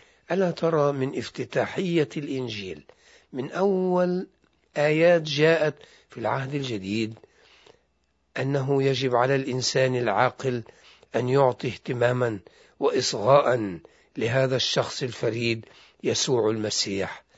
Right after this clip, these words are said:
المخلص الذي تنبأ عنه الأنبياء، والذي اسمه يعني الرب المخلص، ويعني أيضًا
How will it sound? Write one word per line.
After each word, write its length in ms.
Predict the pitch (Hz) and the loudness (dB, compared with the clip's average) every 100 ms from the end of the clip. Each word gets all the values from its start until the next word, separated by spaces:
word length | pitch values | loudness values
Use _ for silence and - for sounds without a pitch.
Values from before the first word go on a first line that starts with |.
| _ _ - | _ _ 0
المخلص 920 | 135 113 - 104 101 104 104 - - - - _ - | 0 -2 -4 -4 -2 -2 -4 -4 -8 -14 -20 _ -2
الذي 360 | 110 127 123 | 2 2 2
تنبأ 500 | 117 120 117 117 123 | -2 0 0 2 2
عنه 460 | 117 117 113 117 113 | 2 2 0 -2 -4
الأنبياء، 680 | 113 101 98 95 95 107 - - - - _ - | -4 -4 -4 -2 -2 -2 -6 -20 -20 -20 _ -4
والذي 320 | - 151 156 | -2 0 0
اسمه 560 | 147 - 160 139 139 139 | 0 0 0 2 4 4
يعني 560 | 135 123 117 131 127 - - - - | 4 4 2 0 0 -4 -18 -10 -2
الرب 500 | 131 123 127 123 123 | 0 2 2 0 -4
المخلص، 760 | 123 123 - 123 127 127 - - - _ - | -2 -4 -2 -2 0 -2 -6 -16 -20 _ -4
ويعني 500 | 120 131 120 135 139 | 2 2 2 2 2
أيضًا 460 | 127 139 131 131 | 2 2 2 0